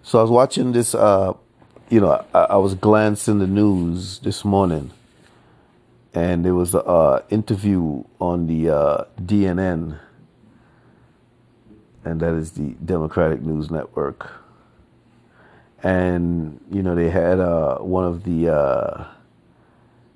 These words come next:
the squad. I don't think she considered herself a squad member anymore, but they will, they, they probably do. <laughs> She's probably, she's probably over that, but,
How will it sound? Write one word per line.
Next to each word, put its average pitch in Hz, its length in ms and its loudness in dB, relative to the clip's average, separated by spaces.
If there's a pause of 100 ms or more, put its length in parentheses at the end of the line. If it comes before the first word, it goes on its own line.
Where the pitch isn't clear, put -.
(2000)
the 90 100 -6
squad. 95 920 2
I 92 80 -6 (100)
don't 113 160 2
think 113 160 0
she 110 80 -10
considered 104 460 2
herself 98 480 2
a 92 40 -4
squad 95 600 2
member 87 280 -4
anymore, 80 440 -4
but 80 180 -8
they 95 160 2
will, 85 240 0
they, 92 200 -2
they 98 180 -2
probably 80 380 0
do. 67 300 -10 (560)
<laughs> - 1300 0 (140)
She's 135 240 2
probably, 101 420 0 (240)
she's - 220 0
probably 104 360 2
over 107 380 2
that, 95 500 4
but, 87 300 0